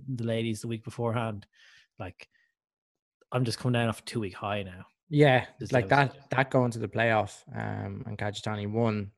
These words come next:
Speaker 2: um, was, ah, it, it was an unbelievable end. Do you know what it was, actually? It was a cool perspective seeing the, the tees are played for, slightly
Speaker 1: Yeah.
Speaker 2: forward for it, and you actually see it from, like,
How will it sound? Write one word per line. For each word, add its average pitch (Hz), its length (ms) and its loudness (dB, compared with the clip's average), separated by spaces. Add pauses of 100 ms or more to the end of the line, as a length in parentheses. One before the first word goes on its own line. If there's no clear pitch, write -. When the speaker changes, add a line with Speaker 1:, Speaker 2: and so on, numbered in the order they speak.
Speaker 2:
um, 101 720 0 (880)
was, 101 800 0 (600)
ah, - 200 4 (520)
it, - 200 -6
it 165 60 4
was 147 160 6
an 175 240 8
unbelievable 139 360 8
end. 120 140 4
Do 139 80 2
you 190 60 6
know 220 100 8
what 220 260 2
it - 60 -12
was, 185 240 6
actually? 139 180 2
It 107 60 -2
was - 20 -2
a 120 40 -4
cool - 220 2
perspective 175 480 -2
seeing 131 400 0 (340)
the, 131 140 6
the 127 200 0 (120)
tees 160 420 2
are 139 80 6
played 131 400 4
for, 123 300 2
slightly 110 360 0
Speaker 1:
Yeah. 113 80 -2 (140)
Speaker 2:
forward 170 240 2 (120)
for 160 300 4
it, 220 120 0 (440)
and 139 100 4
you 143 80 8
actually 139 240 6
see 151 460 6
it 143 100 6
from, 127 360 2
like, 113 280 2